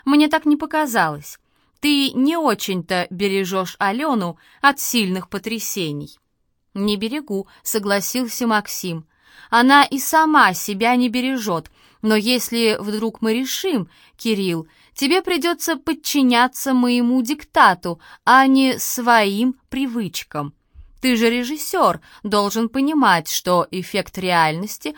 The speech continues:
получается тогда, когда всё взвешено до мелочей,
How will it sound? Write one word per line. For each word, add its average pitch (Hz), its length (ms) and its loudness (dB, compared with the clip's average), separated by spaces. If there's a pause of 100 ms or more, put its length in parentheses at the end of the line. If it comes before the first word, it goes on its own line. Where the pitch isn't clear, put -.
(220)
получается 285 640 0
тогда, 190 500 4
когда 202 380 0
всё 196 260 -4
взвешено 214 720 -2
до 233 100 -2
мелочей, 240 680 -2